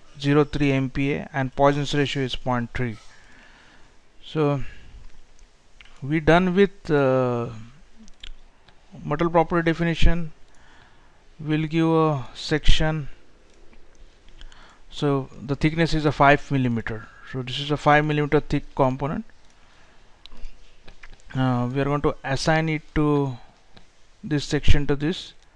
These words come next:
So we are, we assign the thickness. Now the next thing is we'll do assembly.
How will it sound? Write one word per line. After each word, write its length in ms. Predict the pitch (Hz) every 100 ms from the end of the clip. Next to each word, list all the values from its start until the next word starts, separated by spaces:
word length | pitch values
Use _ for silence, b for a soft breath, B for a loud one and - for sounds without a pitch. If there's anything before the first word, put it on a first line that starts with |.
| b b b b b b b -
So 180 | - 151
we 140 | 160
are, 100 | 160
we 160 | 156 170
assign 520 | 160 151 165 160 156
the 100 | 156
thickness. 480 | 147 135 120 110 143
Now 380 | 147 156 156 -
the 160 | 151 147
next 300 | 170 - -
thing 160 | 185
is 140 | 180 170
we'll 200 | 160 156
do 240 | 147 131
assembly. 640 | 131 131 160 160 180 214